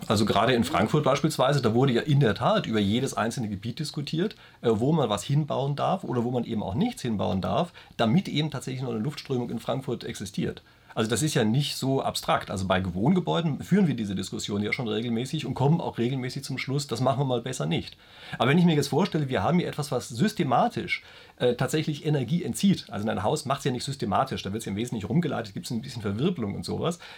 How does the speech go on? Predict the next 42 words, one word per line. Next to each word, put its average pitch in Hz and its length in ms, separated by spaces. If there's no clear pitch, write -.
Aber 117 120
hier 131 160
ist 175 100
es 147 120
ja 147 80
extra 151 240
dafür 131 200
gebaut, 117 460
Energie 113 320
zu - 160
entziehen. 127 460
Ähm, 127 240
da - 160
ist 147 160
es 175 80
doch 135 220
relativ 165 340
wahrscheinlich, 143 540
dass - 240
in 110 120
der, 98 160
im 104 120
Mikrobereich, 143 720
ja, 156 100
also 104 160
weiß 92 140
ich, 165 140
dreißig 147 340
Kilometer 143 340
Umgebung 127 380
oder 95 120
so 92 120
etwas, 127 320
das 127 160
eben 147 220
tatsächlich 127 500
zu 131 80
einer 110 140
drastischen 104 440
Änderung 113 300
führen 151 240
kann. 87 280